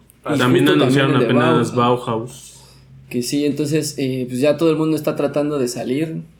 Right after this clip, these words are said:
Speaker 1: Yo supongo que ya con esta segunda dosis que ya está a días de que termine tanto en la Ciudad de México como en la República. Bueno, no a días, como semanas, ¿no? Yo supongo que a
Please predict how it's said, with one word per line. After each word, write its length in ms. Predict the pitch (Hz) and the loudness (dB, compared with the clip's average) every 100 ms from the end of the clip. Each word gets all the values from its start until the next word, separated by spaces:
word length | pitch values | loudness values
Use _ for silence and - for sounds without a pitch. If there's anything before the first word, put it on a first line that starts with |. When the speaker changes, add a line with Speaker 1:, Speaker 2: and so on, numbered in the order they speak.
| - | -12
Speaker 1:
Yo 60 | 139 | -10
supongo 400 | 135 143 147 139 | -8 -4 -4 -4
que 140 | 123 | -4
ya 340 | 123 131 135 | -2 0 -2
con 220 | 135 139 131 | -4 -8 -8
esta 720 | 135 - 143 120 90 90 - - - | -8 -4 -4 -4 -6 -10 -14 -20 -14
segunda 440 | - 127 123 139 139 | -8 -4 -4 -2 -2
dosis 340 | 135 135 135 | -2 -4 -6
que 100 | 127 | -6
ya 100 | 120 | -8
está 440 | 127 143 131 120 117 | -6 -4 -4 -4 -6
a 60 | |
días 580 | 120 135 143 160 - - _ _ _ - | -4 -2 -2 -4 -10 -12 _ _ _ -10
de 140 | 123 | -8
que 100 | 123 | -6
termine 500 | - 120 127 139 139 | -6 -4 -4 -2 -4
tanto 260 | 127 107 123 | -6 -8 -8
en 80 | |
la 80 | 113 | -8
Ciudad 220 | 110 120 | -8 -6
de 60 | 135 | -4
México 340 | 139 139 135 | -4 -4 -6
como 220 | 113 117 113 | -6 -10 -12
en 80 | |
la 100 | 117 | -10
República. 760 | 117 113 143 147 156 151 175 - _ _ | -10 -8 -6 -2 -2 -2 -6 -8 _ _
Bueno, 180 | - 202 | -6 -2
no 100 | 208 | 0
a 60 | 220 | 0
días, 460 | 214 165 135 - - _ _ _ - | 2 2 2 -4 -10 _ _ _ -12
como 200 | 127 131 | -10 -8
semanas, 500 | 165 180 160 131 180 | -6 -4 -4 -4 -6
¿no? 140 | 247 - | -12 -12
Yo 40 | 165 | -16
supongo 360 | 180 165 165 160 | -12 -10 -10 -8
que 160 | 113 | -8
a 200 | 123 135 | -8 -12